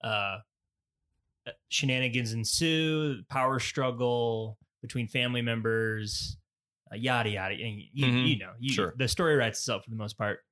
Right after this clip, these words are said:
Speaker 1: But overall, I mean, the movie was kinda boring.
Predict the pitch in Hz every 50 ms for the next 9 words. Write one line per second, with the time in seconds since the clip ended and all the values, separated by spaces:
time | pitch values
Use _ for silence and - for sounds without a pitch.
0 | _ _ _ _ _ - _ - 151 143 131 101 - - _ _ _ _ _ -
1 | - - - - _ _ _ _ _ _ _ _ _ _ _ _ _ _ _ _
2 | _ _ - 143 170 156 151 143 151 156 165 170 170 156 151 147 143 135 123 123
3 | 123 131 143 147 151 139 131 - - - 131 139 143 135 143 147 147 147 156 165
4 | 160 156 156